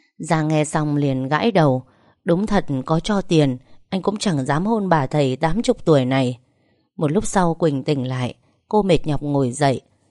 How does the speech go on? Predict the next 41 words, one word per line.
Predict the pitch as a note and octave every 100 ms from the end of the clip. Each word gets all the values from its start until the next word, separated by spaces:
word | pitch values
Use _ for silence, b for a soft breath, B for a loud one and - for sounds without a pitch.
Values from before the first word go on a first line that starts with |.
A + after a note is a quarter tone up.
| _
Giang | E3 F3 E3
đỡ | E3 G3
lấy | E3+
cô | F3+ G3+
liền | F3 D3
hỏi, | B2+ C#3+ C3 A#2 _ _ _ _ _ -
"Cô | G3
tỉnh | F#3+ F3 C3+
rồi | C#3+
à? | C3 B2 B2 - _ -
Trong | G3+ F3+
người | D#3+ C3
thấy | D#3+
thế | F#3 A#3
nào?" | G3 C#3+ A#2+ - _ _ _ _ _ -
"Nó | E3+
mệt | F#3+ G#3 D3+ -
chứ | A#3+
mày." | A3 D#3+ C3+ C3+ _ _ _ _ F3
Vong | F#3 E3+
trẻ | E3 D#3+ B2+
nhập | C#3 B2 -
vào, | D3 C3+ A#2+ - _ _
oan | - F#3
khí | E3+ F3
nặng | G#3 G3 E3
gấp | A#3+ G3+
một | D3
nghìn | D3 D3 C3+
lần | C3+ C3+ B2
vong | F3 E3+
chết | E3 C4+ C4+
già. | - D3 B2 A#2+ _ _ _ _ _ _
Về | D3+ D3+
nhà | C#3+ C#3+ C3+ B2 B2+
lấy | D3+ D#3
lửa | A3+ G3 C3
hơ | D#3+ G3
qua | F#3+ F3+
người | E3+ D3 B2+
đi, | C3 E3+ E3